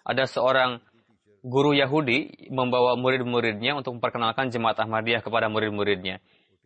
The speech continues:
Guru tadi mengeta-, meng-, menge-, mengetahui bahasa Arab dan tertulis di dalam masjidnya, di atasnya,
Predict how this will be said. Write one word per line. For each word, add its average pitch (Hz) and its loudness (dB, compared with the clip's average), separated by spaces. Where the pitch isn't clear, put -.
Guru 135 0
tadi 143 0
mengeta-, 139 0
meng-, 127 -2
menge-, 127 -2
mengetahui 131 2
bahasa 117 2
Arab 104 0
dan 139 -2
tertulis 156 0
di 139 0
dalam 120 -2
masjidnya, 127 -2
di 151 0
atasnya, 127 -2